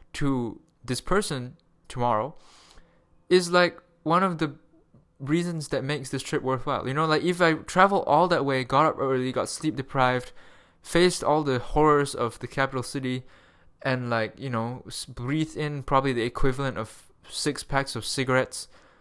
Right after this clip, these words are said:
in that w-, few hours I was there because it's so fucking polluted, like, all that would have been okay if, if the only thing I was doing was getting this chocolate. And in fact,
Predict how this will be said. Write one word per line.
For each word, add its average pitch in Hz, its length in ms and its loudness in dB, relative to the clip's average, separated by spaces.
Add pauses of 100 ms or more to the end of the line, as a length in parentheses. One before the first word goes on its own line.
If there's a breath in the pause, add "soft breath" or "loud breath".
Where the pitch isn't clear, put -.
(140 soft breath)
in 135 160 -6
that 127 180 4
w-, 123 240 -8
few 147 260 0
hours 131 340 6
I 123 80 2
was 120 200 -2
there 131 200 4
because 127 260 -8
it's 127 120 -10
so 127 100 -4
fucking 127 380 -4
polluted, 123 400 -4 (880 soft breath)
like, 165 360 2
all 202 220 6
that 180 320 2
would 160 160 0
have 156 80 -2
been 131 340 -8 (380)
okay 131 500 -2 (160)
if, 160 360 0 (440)
if 202 300 4
the 151 100 2
only 170 260 2
thing 156 220 0
I 131 80 2
was 120 200 -4
doing 120 340 -4 (300 soft breath)
was 123 500 0 (120)
getting 127 280 0
this 110 180 -6
chocolate. - 480 -4 (880)
And 147 140 -2
in 143 80 -2
fact, 160 360 2